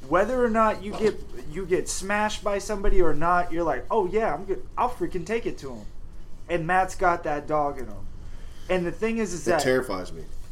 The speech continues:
Speaker 1: he, he'll wrestle his heart out. He'll, he'll give his all.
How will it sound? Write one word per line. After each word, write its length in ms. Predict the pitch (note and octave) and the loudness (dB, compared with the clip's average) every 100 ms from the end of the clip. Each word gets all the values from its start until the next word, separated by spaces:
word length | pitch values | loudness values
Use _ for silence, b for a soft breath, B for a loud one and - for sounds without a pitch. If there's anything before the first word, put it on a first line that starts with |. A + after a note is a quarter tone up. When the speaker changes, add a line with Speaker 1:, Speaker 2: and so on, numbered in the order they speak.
| - - | -10 -10
Speaker 1:
he, 400 | - - A3 A#3+ | -10 -4 -4 -4
he'll 400 | - B2+ F#3+ A3 | -6 -6 -2 -2
wrestle 460 | E3+ G#3 G#3 G#3+ G#3+ | 2 0 0 0 0
his 120 | G3+ | 0
heart 260 | G3 G#3 G#3 | 0 0 2
out. 260 | F#3 F3+ | 0 -2
He'll, 280 | - G#3+ A3+ | -2 0 0
he'll 260 | - F#3+ G#3 | 0 0 0
give 220 | G#3 G#3 | 0 -2
his 180 | G3+ E3+ | 0 2
all. 380 | G3+ G#3 D3+ | 2 2 -2